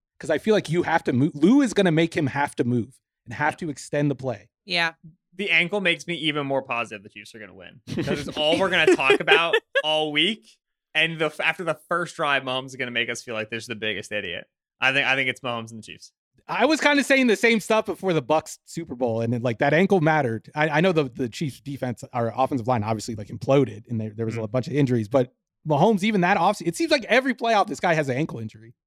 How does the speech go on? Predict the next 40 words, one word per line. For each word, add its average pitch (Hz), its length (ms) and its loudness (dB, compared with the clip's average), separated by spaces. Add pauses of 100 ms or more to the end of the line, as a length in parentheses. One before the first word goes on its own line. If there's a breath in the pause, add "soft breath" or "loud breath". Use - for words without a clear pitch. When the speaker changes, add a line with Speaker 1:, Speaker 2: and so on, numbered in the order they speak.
(320)
Speaker 1:
I 175 80 -6
swear 247 220 0
it's 196 100 -2
happened 185 260 -2
at 131 120 -4
least 127 180 -6
three 123 140 -6
times. - 400 -18 (260)
Speaker 2:
I 254 80 4
also 285 240 -2
think, 285 240 0
okay, 202 300 2
I - 20 2
think 220 220 -4
Cincinnati 226 560 -2
has 190 200 0
the 190 80 -2
better 175 580 2
game 160 200 -2
plan 160 220 -4
defensive 160 400 -4
coordinator, 160 760 0 (440)
but 190 120 2
I 196 120 4
think 226 200 -2
Spags 175 380 0
is 170 80 -6
gonna 160 180 -4
have 147 180 -2
some 147 120 -10
ideas. - 540 -14 (340)
I, 180 60 0
it's 180 260 -2
not 214 160 2
gonna 180 140 -8
be 170 100 -6
quite 151 220 -2
so 156 100 -6
static. 95 480 -2 (160)
He's, 190 180 -4